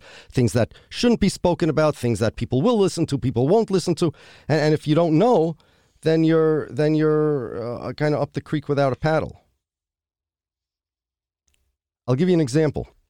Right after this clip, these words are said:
There's a, a Maisa Shahaya that happened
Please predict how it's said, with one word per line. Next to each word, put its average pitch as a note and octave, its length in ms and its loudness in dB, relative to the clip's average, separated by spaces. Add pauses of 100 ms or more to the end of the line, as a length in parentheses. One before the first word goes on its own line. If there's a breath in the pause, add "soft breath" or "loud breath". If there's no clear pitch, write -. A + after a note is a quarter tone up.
(1800)
There's C3+ 140 -2
a, A#2 200 2
a - 20 0
Maisa A#2 320 0
Shahaya G#2 400 0
that E2+ 120 0
happened C#2 480 -4